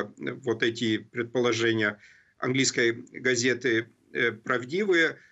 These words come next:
Но, эм, но там я себе это могу, по крайней мере, представить. Но, в принципе, тут, э, скорее всего, не конкуренция,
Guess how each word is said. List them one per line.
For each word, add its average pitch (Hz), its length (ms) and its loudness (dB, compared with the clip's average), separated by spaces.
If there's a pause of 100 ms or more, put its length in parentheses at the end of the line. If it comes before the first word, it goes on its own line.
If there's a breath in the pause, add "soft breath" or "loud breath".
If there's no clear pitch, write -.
(160 loud breath)
Но, 165 500 0
эм, 151 560 0
но 151 180 0
там 175 420 0
я 151 120 2
себе 175 260 0
это 185 180 0
могу, 151 360 -6
по 156 140 -4
крайней 151 300 0
мере, 139 180 0
представить. 139 800 -4
Но, 151 240 0
в 151 80 -16
принципе, 208 380 -2
тут, 180 340 0 (200)
э, 151 300 0 (300 loud breath)
скорее 170 400 2
всего, 170 400 -2
не 160 160 0
конкуренция, 165 1000 0